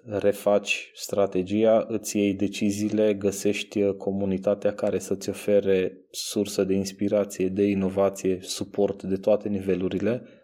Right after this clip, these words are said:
găsești mentori în comunitate care să stea cot la cot cu tine și să planificați următoarele șase luni sau următorul an de freelancing. Există reflexe comunitare, cum este knowledge sharing, knowledge management, opportunity sharing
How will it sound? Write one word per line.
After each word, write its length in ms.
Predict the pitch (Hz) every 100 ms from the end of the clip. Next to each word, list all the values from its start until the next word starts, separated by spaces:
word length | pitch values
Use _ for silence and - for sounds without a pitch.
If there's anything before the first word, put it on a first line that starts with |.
| _
găsești 500 | - 104 98 98 92
mentori 480 | 98 113 127 107 101
în 80 | 98
comunitate 680 | 98 98 95 95 104 101 98
care 280 | - 95 92
să 160 | - -
stea 380 | - - 117
cot 300 | - - 110
la 140 | 107 101
cot 220 | - 101
cu 120 | -
tine 380 | 90 98 92 - - - - _
și 320 | - - 107
să 360 | - 107 101 - - -
planificați 1000 | 107 101 101 98 101 - 123 - - -
următoarele 760 | 127 101 95 95 - 104 98 98
șase 400 | - 107 - 107
luni 120 | 101
sau 140 | - 95
următorul 580 | 92 90 - 104 95
an 260 | 104 98 85 - -
de 160 | 98
freelancing. 800 | 95 - 95 92 90 90 117 139 - _ - - - - -
Există 600 | - 101 95 104 123 -
reflexe 460 | 101 98 120 120 120
comunitare, 680 | 113 107 104 95 104 107 87
cum 200 | - 95
este 260 | 95 -
knowledge 460 | 92 104 104 98 -
sharing, 460 | 104 95 95 92 95
knowledge 420 | 107 104 98 101
management, 540 | 101 98 95 90 82 -
opportunity 720 | 90 95 92 - 107 101 104
sharing 560 | - 104 95 90 80